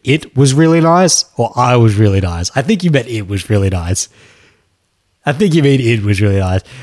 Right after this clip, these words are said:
I don't start that again 'cause I don't, it just doesn't sound <laughs> right. He goes, "Okay, so I did the stargazing with the chief girl. It was really nice. Stayed out till very late. We talked a lot and kissed a lot.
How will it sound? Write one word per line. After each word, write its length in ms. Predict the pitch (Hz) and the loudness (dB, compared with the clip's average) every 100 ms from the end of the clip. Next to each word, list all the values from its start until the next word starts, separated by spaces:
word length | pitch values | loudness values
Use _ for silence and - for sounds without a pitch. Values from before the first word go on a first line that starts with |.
| - _ _ | -20 _ _
I 80 | - | -4
don't 240 | 127 220 214 | 0 2 0
start 260 | - 156 127 | 0 0 2
that 100 | 113 | 2
again 320 | 110 101 107 | 2 0 -2
'cause 220 | - 143 | 0 2
I 120 | 131 | 2
don't, 280 | 127 175 165 | 0 0 0
it 40 | |
just 140 | 139 143 | 0 0
doesn't 180 | 139 120 | 0 2
sound 300 | 113 120 123 | 0 0 0
<laughs> 80 | 113 | -2
right. 380 | 110 170 127 - - - - - | -2 -4 -6 -14 -18 -20 -20 -4
He 80 | 147 | 2
goes, 180 | 143 143 | 2 2
"Okay, 220 | 147 160 | 2 2
so 120 | 135 | 0
I 40 | 139 | 0
did 140 | 196 | 0
the 80 | 185 | 0
stargazing 540 | - 156 139 139 139 | -2 0 2 2 2
with 100 | 127 | 2
the 60 | 107 | 0
chief 280 | - 160 135 | 0 0 0
girl. 380 | 165 170 147 - _ _ _ _ _ _ _ _ _ | 2 2 0 -4 _ _ _ _ _ _ _ _ _
It 320 | 143 - - | -2 -2 0
was 180 | 135 120 | 0 0
really 320 | 113 123 117 | 2 2 2
nice. 320 | 107 104 117 - | 2 0 0 -2
Stayed 400 | - 151 120 117 | -4 0 0 2
out 440 | 113 110 127 - | 2 0 -4 -4
till 180 | 139 120 | 0 2
very 260 | 113 110 | 2 2
late. 300 | 101 104 87 - _ _ _ _ _ - | 2 0 -2 -8 _ _ _ _ _ -2
We 100 | 123 | 0
talked 340 | - 170 190 | 2 0 2
a 40 | 156 | 2
lot 260 | 147 156 | 2 2
and 140 | 123 - | 2 2
kissed 240 | 127 - | 0 0
a 20 | |
lot. 260 | 101 87 | -2 -2